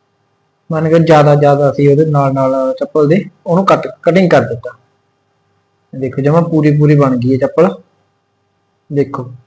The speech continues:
ਹੁਣ ਦੂਸਰੀ ਚੱਪਲ ਦੇ ਵੀ ਉਹਨਾਂ ਨੇ ਇਸੇ ਤਰ੍ਹਾਂ ਹੀ ਕੀਤਾ,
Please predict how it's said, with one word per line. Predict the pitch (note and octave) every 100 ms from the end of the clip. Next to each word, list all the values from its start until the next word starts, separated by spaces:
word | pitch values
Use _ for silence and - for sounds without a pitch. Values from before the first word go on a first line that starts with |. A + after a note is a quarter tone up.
| _ _ _ _ _ _ _ _ _ _ _ _ _ _ _ -
ਹੁਣ | D3
ਦੂਸਰੀ | D3 C3+ C#3
ਚੱਪਲ | D3 - E3
ਦੇ | E3
ਵੀ | F3
ਉਹਨਾਂ | E3+ F3
ਨੇ | D#3+
ਇਸੇ | -
ਤਰ੍ਹਾਂ | C#3+ D3
ਹੀ | D#3+
ਕੀਤਾ, | D3+ D#3+